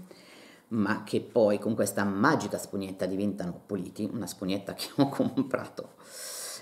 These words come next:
su, eh, Shein. Ho comprato alcuni prodotti su Shein che mi piacciono tantissimo e la vado a mettere un po'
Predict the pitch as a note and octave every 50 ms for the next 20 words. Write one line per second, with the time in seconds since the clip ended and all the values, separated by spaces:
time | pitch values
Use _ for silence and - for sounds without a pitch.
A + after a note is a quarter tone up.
0 | - - - - - - - - - G#2 G2+ G#2 G#2+ - - - B2 B2 G#2 F#2+
1 | F#2+ F#2 F2 E2+ E2+ E2+ - - - - G2+ G#2+ G#2 G#2 A2+ D3 F#3 G#3 F#3+ -
2 | - - - - - G#2 F#2+ G2 G#2 - G#2+ F#2+ - C3 B2+ C3 B2+ - A2+ A#2
3 | A#2 - A2+ G#2 - - B2 A2+ G2 G2 G2+ F#2+ F#2 - - G2 - - F2+ F2+
4 | F#2 - - E2 F2 F2+ - - - - - - A2+ C#3 - - - - - -
5 | - C3 - - - C3 B2+ B2 G#2+ F2+ F2+ F2+ F#2 - - - - G#2+ F2+ F#2
6 | - - - A#2+ B2 A#2+ - - - - - - _ _ _ _ _ _ _ _
7 | _ _ _ - - _ - G2+ G2+ G2 - F#2 - - -